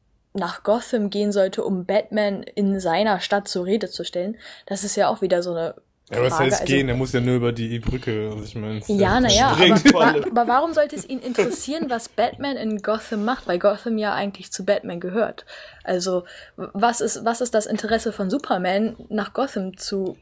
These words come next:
Speaker 3: Naja,
Speaker 1: fliegen,
Speaker 3: es,
Speaker 1: was auch immer?
Speaker 3: es kann ja seine Art von Gerechtigkeit sein, dass es nicht richtig sein kann, weil er halt einfach, er muss ja mit niemandem kämpfen. Wenn er jemanden in den Knast bringen will, dann hebt er ihn am Kopf fest und trägt ihn ins Gefängnis oder so, keine Ahnung.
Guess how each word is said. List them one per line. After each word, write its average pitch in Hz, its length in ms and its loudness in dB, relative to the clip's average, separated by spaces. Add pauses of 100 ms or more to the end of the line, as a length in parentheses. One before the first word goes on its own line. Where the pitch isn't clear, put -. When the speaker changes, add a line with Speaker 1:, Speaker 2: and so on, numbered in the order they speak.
Speaker 3:
Naja, 120 380 6
Speaker 1:
fliegen, 208 420 -4
Speaker 3:
es, 226 340 -2
Speaker 1:
was 202 160 -8
auch 202 120 -6
immer? 208 360 -6
Speaker 3:
es - 160 -6
kann 135 160 4
ja 127 160 4
seine 127 360 2
Art 120 120 2
von 131 140 -8
Gerechtigkeit 113 640 0
sein, 117 280 0 (220)
dass 117 160 2
es 123 60 -4
nicht 127 120 -6
richtig 135 300 -2
sein 117 200 4
kann, 120 180 0
weil 120 100 2
er 127 120 8
halt 135 160 4
einfach, 117 220 -4
er - 100 -2
muss 147 160 0
ja 151 60 2
mit 139 120 -2
niemandem 123 300 0
kämpfen. 120 440 -2 (400)
Wenn 127 100 6
er 135 60 6
jemanden 143 280 4
in 120 60 -10
den - 60 -12
Knast 143 280 2
bringen 147 240 -2
will, 147 120 0
dann 135 120 0
hebt 139 200 2
er 127 60 2
ihn 120 40 -2
am 113 100 -2
Kopf 151 240 0
fest 143 200 2
und 135 100 -8
trägt 127 220 -4
ihn 123 80 -6
ins 107 140 -8
Gefängnis 110 480 -2
oder 101 140 -4
so, 113 160 -8
keine 98 260 -4
Ahnung. 98 280 -6